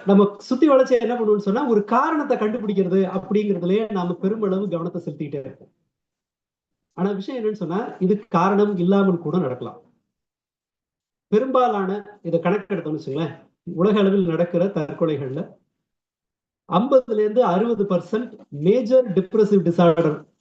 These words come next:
அந்த, ஆ, உளவியல் சிக்கல் இருக்கிறவங்களால நடக்குது. ஸ்கிசோஃப்ரேனியா நோய் வந்தவர்கள்ல பத்து சதவீதம் பேர் தன் வாழ்க்கையை வந்து முடிச்சுக்கிறாங்க. பார்டர்லைன் பர்சனாலிட்டி டிஸார்டர்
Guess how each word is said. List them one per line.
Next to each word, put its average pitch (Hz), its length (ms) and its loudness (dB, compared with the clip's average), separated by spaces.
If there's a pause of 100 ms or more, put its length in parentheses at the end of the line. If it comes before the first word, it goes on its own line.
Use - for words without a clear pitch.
(120)
அந்த, 160 280 0 (1040)
ஆ, 160 60 -6 (520)
உளவியல் 202 420 2
சிக்கல் 208 360 0
இருக்கிறவங்களால 175 680 0
நடக்குது. - 320 -8 (1400)
ஸ்கிசோஃப்ரேனியா 226 800 2 (1500)
நோய் 226 340 2
வந்தவர்கள்ல 196 840 -4 (540)
பத்து 208 300 -2
சதவீதம் 196 460 0
பேர் 196 300 -2 (1120)
தன் 170 140 0
வாழ்க்கையை 160 320 -2
வந்து 165 80 -6
முடிச்சுக்கிறாங்க. - 560 -10 (1000)
பார்டர்லைன் 247 440 2
பர்சனாலிட்டி 214 500 2
டிஸார்டர் 175 640 0